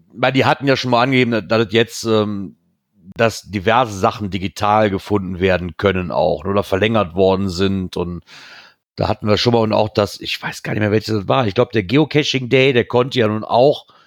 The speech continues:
digital gemacht werden oder hatten sogar einige, glaub ich, digital gemacht. Und, ähm, aber wie gesagt, ich hab jetzt bei Groundspeak, ich hab mal ein paar Foren und alles mal so Suchbegriffe eingeben. Ich persönlich hab jetzt nichts gefunden,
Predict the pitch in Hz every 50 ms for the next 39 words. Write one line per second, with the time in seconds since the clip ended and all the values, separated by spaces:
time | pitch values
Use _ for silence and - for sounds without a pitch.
0 | _ _ _ _ _ 113 113 139 131 135 123 - 113 120 120 135 139 131 143 135
1 | 135 139 143 - - - - 113 123 135 139 143 139 135 110 104 95 87 117 -
2 | - 131 143 131 - - _ 73 90 92 82 90 110 117 120 117 123 127 120 110
3 | 120 117 107 107 - 117 104 110 - - 101 110 107 104 104 98 104 131 127 -
4 | - - _ _ - - - - - - - _ _ _ _ _ _ _ _ _
5 | _ - 107 107 101 101 101 92 - 123 110 107 107 110 113 117 120 117 135 135
6 | 139 147 135 127 104 135 143 - 127 - - 135 123 117 131 131 147 165 151 -
7 | - 156 147 117 131 107 - 131 139 - _ _ - 123 127 127 120 120 117 -
8 | 135 131 127 - - - 147 156 160 160 147 165 147 135 127 127 131 143 147 139
9 | 98 139 135 120 117 127 127 127 127 123 123 123 147 143 - - 123 101 123 127
10 | - 147 117 123 135 139 131 123 139 143 113 85 117 - - 123 113 104 135 131
11 | 127 107 127 - 120 107 - - 131 113 - - 120 - - 123 123 123 123